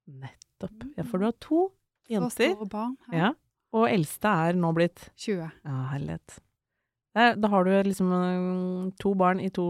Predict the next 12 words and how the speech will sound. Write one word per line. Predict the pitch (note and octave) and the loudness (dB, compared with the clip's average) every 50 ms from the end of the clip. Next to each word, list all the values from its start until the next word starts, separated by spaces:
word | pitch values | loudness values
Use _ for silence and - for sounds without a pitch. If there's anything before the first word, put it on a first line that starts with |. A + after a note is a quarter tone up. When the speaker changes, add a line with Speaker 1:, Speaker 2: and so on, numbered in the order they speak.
| F3 F3 | 0 0
Speaker 1:
ulike | E3+ E3+ D#3 D3 C#3+ - | 0 0 -2 -2 -4 -4
aldre, | D3 C#3+ C3+ C#3 C#3+ E3 F#3+ G#3+ B3 C4+ C#4 - | -4 -4 -4 -4 -4 -4 -2 -2 -2 -4 -6 -8
Speaker 2:
Mm. | F#3 F3+ - | -12 -8 -4
Speaker 1:
og | F3+ F3 F3 F3+ F#3 F3+ | -2 0 0 0 -2 -2
du | F3+ | -2
har | F3 E3+ E3 | -2 -2 -2
en | E3 E3 | -2 -4
s-, | - - - - _ _ _ _ _ | -6 -10 -16 -20 _ _ _ _ _
en | F3+ E3+ E3+ F3 E3+ F3 F3 - - | -2 0 0 0 -2 -2 -4 -6 -2
romslig | - G#3 A#3 G#3 E3 C#3+ C#3 - - - D#3 D#3 D#3 D#3+ D#3+ D#3 | 4 6 6 6 6 4 0 -6 -6 -4 -2 0 0 0 -2 -2
Frogner-leilighet. | E3+ F#3 E3+ D3+ C#3+ C3+ C3+ C3 - - - E4 - - - | -2 -4 -4 -2 -4 -4 -6 -6 -2 0 0 0 -2 -2 -2
Speaker 2:
Ja. | A#3+ G#3+ | -2 -2